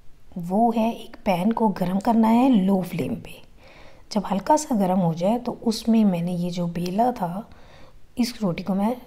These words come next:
सेक लूँगी, बिल्कुल हल्का सा, एक तरफ से हल्का सा और दूसरी तरफ से हल्का। बहुत ज़्यादा पकानी नहीं होती, बिल्कुल हल्की हल्की कच्ची कच्ची जैसे होती है, उस तरह से करनी है।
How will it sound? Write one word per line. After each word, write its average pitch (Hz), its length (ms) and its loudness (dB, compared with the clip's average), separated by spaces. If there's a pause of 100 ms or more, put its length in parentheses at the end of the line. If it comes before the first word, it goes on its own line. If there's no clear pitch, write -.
(320)
सेक 202 420 0
लूँगी, 170 280 -4 (380)
बिल्कुल 269 400 0
हल्का 175 320 -2
सा, 165 220 -10 (1800)
एक 240 260 2
तरफ 285 180 2
से - 160 -14
हल्का 233 340 2
सा 240 220 2
और 208 220 2
दूसरी 190 300 0
तरफ 185 200 0
से 175 100 -6
हल्का। 170 240 -6
बहुत 196 300 4
ज़्यादा 233 240 6
पकानी 196 480 4
नहीं 202 160 4
होती, 202 320 0 (600)
बिल्कुल 262 440 0
हल्की 214 380 2
हल्की 190 360 0
कच्ची 214 320 0
कच्ची 170 300 -2
जैसे 175 260 -2
होती 185 360 -2
है, 180 160 -6 (760)
उस 254 160 2
तरह 214 140 2
से 185 120 -6
करनी 165 300 -4
है। 170 180 -8